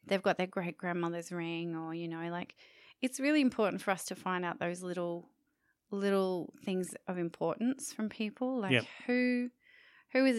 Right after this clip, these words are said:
Speaker 1: attending that you may not get a chance to see again. Like, they're really big things, especially at the moment with this year's climate. It's
Speaker 2: Yep.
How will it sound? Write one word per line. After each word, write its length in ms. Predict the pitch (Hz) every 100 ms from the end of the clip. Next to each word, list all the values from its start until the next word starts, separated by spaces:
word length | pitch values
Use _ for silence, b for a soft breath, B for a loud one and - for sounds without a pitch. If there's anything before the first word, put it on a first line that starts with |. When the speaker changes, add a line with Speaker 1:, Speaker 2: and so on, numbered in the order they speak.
| 208
Speaker 1:
attending 600 | 202 214 190 170 165 185 - _ -
that 160 | 180
you 180 | 185 185
may 160 | 185 180
not 160 | 156
get 100 | 170
a 20 | 170
chance 300 | - 165 -
to 100 | 180
see 260 | - 170
again. 320 | 165 151 160 170
Like, 180 | 170 -
they're 240 | 214 214 214
really 460 | 190 190 190 180
big 240 | 170 165 156
things, 220 | - 170
especially 460 | 185 - 170 - 196
at 80 | -
the 60 |
moment 360 | 175 165 165 156
with 140 | 160
this 240 | - 151 -
year's 180 | 160 147
climate. 540 | - 165 156 151 -
It's 320 | - 196 - -
Speaker 2:
Yep. 180 | 113